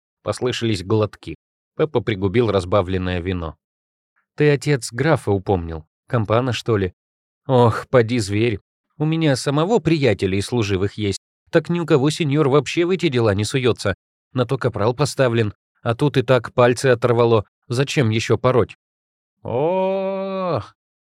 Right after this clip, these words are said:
протянул ветеран. «Так сеньор, так сеньору рознь. Граф Кампана сам из вояк был. Порядок любил, дисциплину. Ты дурного не подумай, хоть их милости строг был, а все же о солдатиках пекся. Вот и приятель мой Тадео.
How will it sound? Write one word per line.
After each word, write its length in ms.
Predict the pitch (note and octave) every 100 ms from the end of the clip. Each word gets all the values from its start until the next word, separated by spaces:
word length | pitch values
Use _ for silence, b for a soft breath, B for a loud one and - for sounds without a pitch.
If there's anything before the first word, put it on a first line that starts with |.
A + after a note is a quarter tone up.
| -
протянул 520 | G#2 F#2+ G2+ F#2+ E2+
ветеран. 500 | F2+ G2 F2+ E2+ D#2+ _ _ _ _ _
«Так 180 | - G#3
сеньор, 540 | - A3 F#3+ F3 F#3+ F#3+
так 180 | F3+ D#3
сеньору 580 | E3+ C#3+ A2+ D3 D#3+
рознь. 640 | D3+ A2+ G#2 B2 C3 F#2 E2+ _ -
Граф 380 | - A#2 G#2 -
Кампана 520 | A2 G2 A#2 C3 A#2
сам 280 | - A2+ C3+
из 100 | A#2+
вояк 380 | C3+ A#2+ G2+
был. 240 | F2+ F#2+ E2 _
Порядок 540 | - F#2+ F#2 F#2+ A#2 A#2
любил, 440 | A#2+ A#2 B2+ A#2+ _ -
дисциплину. 960 | G#2+ C3+ - G#2 G2 F2+ F2 F#2+ B2 - _ _ _ -
Ты 100 | F2+
дурного 440 | F#2 G2 G2+ G#2
не 140 | G#2+ A2+
подумай, 480 | C#3 C#3 F3 B2+
хоть 220 | G2+ C#3 B2
их 160 | B2
милости 420 | C#3+ C3+ A2+ -
строг 360 | B2 - G3+ E3+
был, 200 | A#2+ F#2+ _ _ _
а 120 | -
все 220 | F#2 B2+ B2+
же 120 | B2
о 60 |
солдатиках 720 | A#2 C3+ A#2+ G#2+ G#2 B2 B2 -
пекся. 420 | G#2 G2+ - F2 _ _ _ _
Вот 240 | - G#3+ F#3
и 40 |
приятель 540 | B2+ A#2+ A2 A#2 A2+ A2
мой 220 | A2+ A2
Тадео. 500 | B2+ A2 G2 F2+